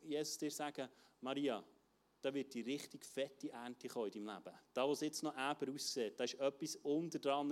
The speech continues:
am Stehen, wo die richtig fette Ernte bringt. Und das nebendran ist nur der Start. Und ich glaube das auch über dein Leben und spreche so aus, dass Gott noch so viel mehr parat hat für dich.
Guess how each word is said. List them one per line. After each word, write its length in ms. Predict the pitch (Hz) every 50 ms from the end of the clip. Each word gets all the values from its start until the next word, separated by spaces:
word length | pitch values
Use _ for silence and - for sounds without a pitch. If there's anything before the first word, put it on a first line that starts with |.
| 135 127
am 160 | 120 117 113
Stehen, 460 | - - - 135 135 139 131 135 139 - - - - - - - -
wo 100 | - 127
die 180 | 123 - 123 120
richtig 580 | 117 123 135 151 165 - - - - 156 143
fette 500 | - - - 135 131 139 - - - 139
Ernte 400 | - 120 120 127 131 135 - 127
bringt. 460 | 117 127 120 123 123 117 101 - -
Und 260 | - - 113 110 - -
das 240 | 123 127 131 -
nebendran 640 | 131 120 123 127 131 120 123 120 120 123 127 131 127 127 - - - - -
ist 120 | - 107
nur 100 | 123 123
der 80 | 123 127
Start. 500 | 123 - - - 120 123 151 147 - -
Und 100 | 120 117
ich 60 | 123
glaube 420 | 127 127 135 143 147 151 147 156 156
das 160 | - 135 -
auch 180 | - 143 156 156
über 120 | 131 117
dein 140 | 123 127 127
Leben 240 | 127 123 127 147 147
und 100 | 156 151
spreche 340 | 139 - - 123 - - 127
so 120 | 120 - 131
aus, 420 | 127 135 139 156 170 165 - - - - - - - -
dass 260 | - 127 - - - - - _ _ _ _ _ _ -
Gott 260 | - - 151 - - -
noch 100 | 147 156
so 160 | - - - - - - -
viel 220 | - 151 156 165
mehr 380 | 160 160 147 139 143 156 156 -
parat 480 | - - - - 107 117 123 123 - -
hat 160 | 113 - -
für 120 | - 120
dich. 280 | 117 127 127 131 131 127